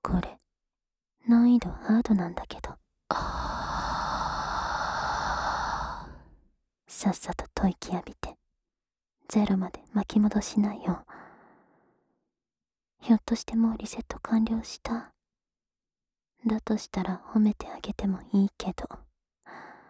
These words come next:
魔女としてどういう行動を取れば私が喜ぶか、正しく理解できてるっ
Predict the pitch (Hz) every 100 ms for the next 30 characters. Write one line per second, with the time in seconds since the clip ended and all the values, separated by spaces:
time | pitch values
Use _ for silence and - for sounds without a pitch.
0 | _ _ _ _ _ _ _ _ _ _
1 | _ _ _ _ _ _ - 190 185 185
2 | - - - - - - 208 202 208 180
3 | 175 - - 196 190 - 190 - 208 -
4 | - - - 190 - - - 185 - 185
5 | 175 - 196 - - 180 165 - - _
6 | _ _ _ _ _ _ _ - 226 226
7 | - - 202 - - 196 214 - - 208